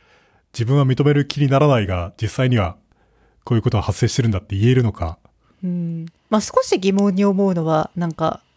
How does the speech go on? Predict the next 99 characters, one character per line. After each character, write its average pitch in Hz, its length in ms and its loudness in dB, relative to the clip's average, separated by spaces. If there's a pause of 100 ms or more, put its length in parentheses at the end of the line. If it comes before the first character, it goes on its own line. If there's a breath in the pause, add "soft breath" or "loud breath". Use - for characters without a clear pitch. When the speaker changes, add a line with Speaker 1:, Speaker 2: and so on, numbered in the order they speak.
(140)
Speaker 2:
い 185 80 -6
や、 196 120 2
左 233 340 0
半 247 240 0
分 226 240 2
麻 208 180 0
痺 202 120 -2
し - 100 -12
て 196 100 0
る 190 160 -4
ん 180 40 -4
で 175 80 -10
す - 120 -6
よ 196 120 0
っ 196 40 -6
て - 200 -8
い - 20 -2
う - 40 -8
か、 165 100 -8
左 214 300 0
っ - 20 -4
て - 160 -2
い - 20 4
う 214 40 2
概 233 200 2
念 190 140 -2
が 180 100 0
あ 220 60 4
る 220 100 0
ん - 20 -2
で 180 80 -2
す - 120 -2
よ 233 60 2
っ - 20 -6
て - 80 -20
言 170 100 -4
わ 185 60 -2
れ 180 80 -4
れ 190 80 -2
ば、 165 160 -4 (240 loud breath)
た 277 100 -6
と - 80 0
え 480 100 4 (140)
な - 0 -
ん 381 80 -4
か 233 80 -4
存 233 240 -4
在 254 160 2
し 247 160 -6
な 254 100 2
い 247 80 0
概 247 200 2
念 190 200 -2
で 175 120 -2
あ 185 40 0
っ 180 60 -8
て - 140 -6
も、 156 160 -8
そ - 180 -6
れ 220 100 2
を 220 200 2
な 233 140 -2
ん - 40 -10
か、 160 200 -2 (220 loud breath)
そ 247 200 -2
う 254 60 2
い 254 80 2
う 262 40 2
も 247 140 0
の 254 100 2
が 185 140 2
あ 220 80 2
る 185 120 -2
ん 170 60 -6
だ 175 120 -2
っ - 40 -8
て - 160 -10
い 170 60 -4
う - 20 -8
ふ 190 80 -10
う 190 40 -4
に 175 200 -6
認 247 60 -6
識 - 160 -12
す - 100 -6
る 349 60 -2
こ 370 100 -4
と 339 80 2
は 196 80 2
で 170 120 -2
き 185 120 -4
る 165 140 -4
ん 160 40 -6
で 160 60 -8
し - 140 -12
ょ 160 40 -8
う 156 40 -10
け 156 100 -8
ど、 160 160 -4